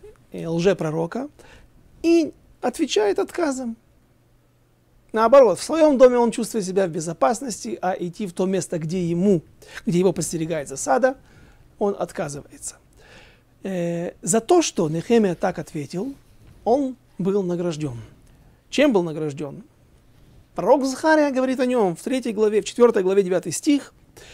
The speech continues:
«Какая была ему награда?» — спрашивает Мидраш, и отвечает: «Сказано, руки Зрубавеля ос-, основали этот дом, и руки его завершат». Ну и хорошо, что дальше? «Руки его завершат». Что подразумевает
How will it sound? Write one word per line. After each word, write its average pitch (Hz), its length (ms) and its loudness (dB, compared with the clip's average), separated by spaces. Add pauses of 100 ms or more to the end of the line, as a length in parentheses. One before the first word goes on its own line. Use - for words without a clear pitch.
(960)
«Какая 185 320 2
была 262 180 8
ему 294 120 6
награда?» — 302 420 6
спрашивает 160 560 -6
Мидраш, 160 420 -6
и - 40 -10
отвечает: 156 540 -2
«Сказано, 226 560 4
руки 214 260 4
Зрубавеля 170 640 0
ос-, - 260 -8
основали 170 560 0
этот 165 440 -6
дом, 247 360 6
и 170 140 -2
руки 214 320 0
его 180 240 -2
завершат». 160 520 -6 (1000)
Ну 165 140 -2
и 214 40 -4
хорошо, 208 540 -8 (120)
что - 240 -12
дальше? - 380 -6
«Руки 208 280 -6
его 185 140 -8
завершат». 165 540 -2 (420)
Что 247 400 4
подразумевает 190 920 4